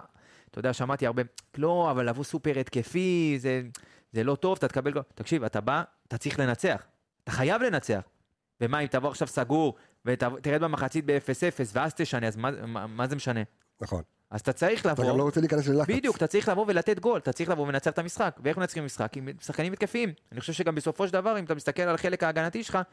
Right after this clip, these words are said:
Speaker 1: יש לך שחקנים כמו סק, שנגענו פעם שעברה, שגם אם יהיו מעברים מסוכנים של היריבה, הם יוכלו להסתדר. אין מה לעשות, אתה צריך לסמוך על השחקנים האלה.
Speaker 2: תשמע, אני חייב לספר רק ל-, למאזינים שלנו, ש-, אה, קיבלנו את הדוח של, אה, אופטה,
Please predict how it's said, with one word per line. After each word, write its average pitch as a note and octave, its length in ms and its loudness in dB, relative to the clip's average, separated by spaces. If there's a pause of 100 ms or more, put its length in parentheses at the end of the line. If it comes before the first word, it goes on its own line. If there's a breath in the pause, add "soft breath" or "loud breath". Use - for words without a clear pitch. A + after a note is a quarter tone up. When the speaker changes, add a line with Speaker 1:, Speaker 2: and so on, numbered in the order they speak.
(280 soft breath)
Speaker 1:
יש G3 180 0
לך G#3 60 2
שחקנים F3+ 260 -2
כמו E3+ 220 -2
סק, D3+ 220 0
שנגענו D3 480 -2
פעם D#3 140 0
שעברה, B2 340 0 (260 soft breath)
שגם C#3+ 320 -2
אם F#3 120 -4
יהיו F#3 180 2
מעברים D3+ 720 0
מסוכנים D#3 400 -2
של D3 180 0
היריבה, A2 380 0
הם A#2 100 -6
יוכלו D#3 220 -2
להסתדר. F#3 420 0 (360)
אין C#3+ 160 -2
מה E3+ 60 0
לעשות, F3+ 320 0
אתה B2 180 0
צריך D3+ 240 -2
לסמוך F3+ 320 2
על F#3+ 80 2
השחקנים F3 420 -2
האלה. D3+ 200 4
Speaker 2:
תשמע, C#3+ 160 4
אני A#2+ 100 4
חייב C#3+ 140 2
לספר D3+ 420 2
רק A#2+ 140 0
ל-, G2 240 4 (100)
למאזינים F#2+ 400 0
שלנו, G2 300 0
ש-, - 120 -4
אה, F2+ 100 0 (880)
קיבלנו C#3 480 0
את B2+ 120 -4
הדוח B2 480 0 (560 loud breath)
של, F#2+ 320 -2
אה, F#2 40 0 (120)
אופטה, A2 400 0